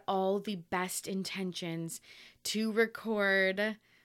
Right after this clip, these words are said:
podcasts before I left so I could release them weekly and not miss a beat. But just due to, you know, like, I forgot one of my files on my external hard drive,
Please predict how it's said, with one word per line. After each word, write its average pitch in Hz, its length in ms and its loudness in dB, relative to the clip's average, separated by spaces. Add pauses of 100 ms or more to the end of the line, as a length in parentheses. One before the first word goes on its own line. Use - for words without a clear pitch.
(500)
podcasts 208 720 2
before 180 440 -4
I 240 180 4
left 214 480 0
so - 320 -2
I 175 200 -2
could 180 260 -6
release 185 420 -4
them 190 300 -2 (320)
weekly 226 440 -2
and 202 220 -2
not 202 300 2
miss 202 400 -2
a 180 220 -4 (180)
beat. 208 400 -4 (480)
But 202 420 0
just 202 300 -6
due 202 240 -2
to, 190 600 -2
you 175 120 -8
know, 170 160 -6
like, 170 220 -10
I 170 220 -8 (420)
forgot 170 480 -2
one 202 100 -4
of 202 80 -2
my 208 160 -2
files 208 500 -2
on 220 140 -4
my 220 80 -4
external 202 560 -6
hard 214 300 -2
drive, 165 500 -4